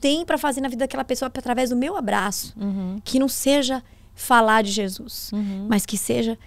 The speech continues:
Speaker 1: do amor que ela tem por mim e eu demonstrar o meu amor
Speaker 2: Sim.
Speaker 1: por ela. O, esse é o meu chamado. Eu sou uma missionária, eu me considero
Speaker 2: Uhum.
Speaker 1: uma missionária.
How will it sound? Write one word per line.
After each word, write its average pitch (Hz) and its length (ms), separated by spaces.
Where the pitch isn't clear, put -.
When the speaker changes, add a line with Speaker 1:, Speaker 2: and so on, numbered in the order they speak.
Speaker 1:
do 220 100
amor 214 300
que 330 80
ela 294 140
tem 240 180
por 233 160
mim 214 280
e 208 40
eu 208 80
demonstrar 202 500
o 196 60
meu 196 140
amor 190 160
Speaker 2:
Sim. 202 100
Speaker 1:
por 196 80
ela. 190 260
O, - 140
esse 320 360
é 320 60
o 262 40
meu 226 160
chamado. 196 560
Eu 220 300
sou 269 280
uma 330 120
missionária, 220 500
eu 196 40
me 208 160
considero 247 840
Speaker 2:
Uhum. 220 60
Speaker 1:
uma 208 100
missionária. 190 640